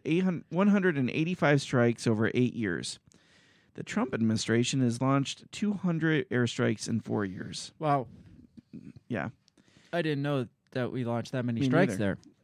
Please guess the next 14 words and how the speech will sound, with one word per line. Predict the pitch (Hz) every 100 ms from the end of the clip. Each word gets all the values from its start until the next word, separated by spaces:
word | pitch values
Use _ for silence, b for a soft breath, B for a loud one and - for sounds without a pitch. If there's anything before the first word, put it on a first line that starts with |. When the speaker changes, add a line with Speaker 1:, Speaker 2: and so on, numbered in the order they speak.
| _ -
Speaker 1:
Uh, | 123
Speaker 2:
Interesting. | 113 - 110 90 110
Speaker 1:
yeah, | 139 127 117
these | 131 131
airstrikes | 135 131 135 127 -
have | 117 113 -
killed | 160 131 113
several | - 160 156
high-level | 143 147 139 135 139 135 131 -
Al-Qaeda | 107 107 143 131 123
members, | 127 151 147 151 143 123
including | 120 170 160 156
former | 135 135 139 139 131
leader | 117 120 120